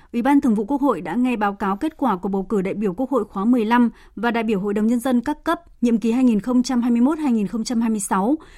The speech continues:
cho ý kiến về dự kiến chương trình xây dựng luật pháp lệnh của Quốc hội. Phóng viên Lại Hoa phản ánh.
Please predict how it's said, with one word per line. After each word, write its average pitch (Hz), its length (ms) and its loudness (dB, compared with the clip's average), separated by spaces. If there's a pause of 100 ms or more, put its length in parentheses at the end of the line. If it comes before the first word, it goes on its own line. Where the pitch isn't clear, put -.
(120)
cho 311 140 0
ý 277 120 2
kiến 247 300 4
về 269 120 2
dự 208 260 -4
kiến 226 180 2
chương 277 160 2
trình 226 200 0
xây 247 160 -2
dựng 214 260 0
luật 202 320 -4
pháp 285 180 -6
lệnh 185 200 -2
của 180 200 -4
Quốc 254 140 -4
hội. 240 240 2 (440)
Phóng 254 180 0
viên 277 240 4
Lại 247 140 -2
Hoa 240 280 -2 (100)
phản 196 160 -4
ánh. 170 200 -4